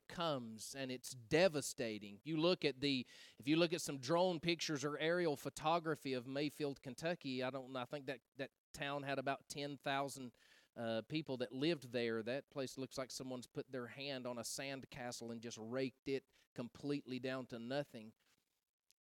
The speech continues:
It's a parable of our lives. And how are we to live through those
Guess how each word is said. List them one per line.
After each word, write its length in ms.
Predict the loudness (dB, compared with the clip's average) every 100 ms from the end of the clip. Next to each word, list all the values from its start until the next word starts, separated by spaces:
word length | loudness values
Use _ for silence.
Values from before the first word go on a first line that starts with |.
| _ _ _
It's 80 | -14
a 160 | 0
parable 400 | 4 6 6 6
of 100 | 8
our 160 | 8 6
lives. 760 | 8 8 6 2 -4 -6 -8 -12 _ _ _
And 140 | -8 4
how 320 | 8 12 12
are 100 | 10
we 300 | 10 8 6
to 420 | 4 4 6 4 4
live 420 | 8 8 8 6
through 400 | 4 6 8 8
those 600 | 8 8 6 2 -2